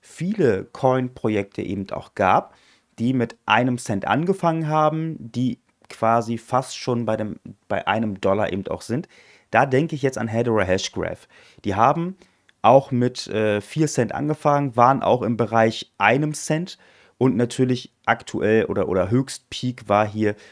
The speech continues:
fast fünfzig Cent und sie sind jetzt hier auf Platz sechsunddreißig. Ich weiß, ne, Coin Supply und so, du hast absolut recht, aber trotzdem, das ist dieser psychologische Effekt. Viele Leute werden sagen, „Mensch, SafeMoon ist bei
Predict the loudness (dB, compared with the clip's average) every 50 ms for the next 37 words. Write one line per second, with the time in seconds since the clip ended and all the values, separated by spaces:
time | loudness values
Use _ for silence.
0 | -20 -20 _ _ -6 -6 -6 -6 -6 -10 -8 -8 -6 -6 -6 -8 -10 -10 -10 -6
1 | -4 -2 -2 -2 -2 -4 -6 -6 -6 -6 -6 -4 -4 -2 -2 -2 -2 -4 -4 -4
2 | -4 -4 -4 -4 -6 -4 -2 -2 -2 -2 -4 -10 -8 -6 -6 -6 -6 -6 -8 -8
3 | -8 -6 -6 -6 -8 -8 -12 -16 -20 _ _ _ _ _ _ _ _ _ _ _
4 | -8 -6 0 2 4 4 4 4 2 -2 -6 _ _ _ _ _ -6 -2 0 2
5 | 2 2 0 -4 _ _ _ -20 -20 -20 _ _ -14 -6 -2 0 0 0 -2 -4
6 | -8 -10 -6 -2 0 0 2 2 2 0 -2 -4 -4 -4 -2 -2 -2 -4 -6 -8
7 | -6 -4 -4 -4 -4 -4 -4 -4 -4 -4 -6 -6 -4 -2 -2 -2 -2 -2 -4 -6
8 | -6 -6 -6 -6 -6 -6 -6 -6 -4 -4 -4 -4 -6 _ _ _ _ _ -6 -6
9 | -6 -6 -6 -10 -8 -6 -6 -6 -6 -6 -14 -12 -10 -10 -8 -6 -4 -2 -2 -2
10 | -2 -4 -4 -4 -6 -6 -6 -6 -6 -8 -8 -8 -16 _ _ _ _ _ _ _
11 | -16 -10 -8 -4 -2 0 0 0 0 0 0 2 2 0 0 -4 -4 -2 0 2
12 | 2 2 0 -2 -6 -6 _ _ _ _ _ _ _ _ _ _ -6 -4 -4 -4
13 | -6 -8 -14 -8 -2 -2 0 0 -2 -4 -6 -6 -6 -6 -8 -10 -10 -10 -10 -6
14 | -2 0 2 2 2 0 -4